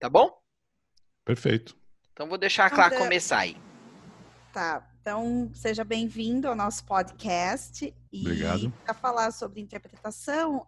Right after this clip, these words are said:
Speaker 3: eu gostaria que você nos falasse um pouquinho sobre qual a importância pra se, de ser um intérprete, a importância da interpretação em si e o que é necessário pra ser um intérprete. Porque muitas pessoas acham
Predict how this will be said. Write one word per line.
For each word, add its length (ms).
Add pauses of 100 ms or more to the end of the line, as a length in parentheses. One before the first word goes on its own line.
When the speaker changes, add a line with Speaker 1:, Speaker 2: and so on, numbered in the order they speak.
Speaker 3:
eu 200
gostaria 400
que 100
você 300
nos 240
falasse 440
um 40
pouquinho 580
sobre 640 (380)
qual 220
a 120
importância 1080 (520)
pra 180
se, 580 (160)
de 220
ser 500
um 120
intérprete, 960
a 100
importância 520
da 100
interpretação 960
em 60
si 420
e 120
o 80
que 180
é 80
necessário 1000
pra 200
ser 280
um 80
intérprete. 760
Porque 200
muitas 280
pessoas 560
acham 480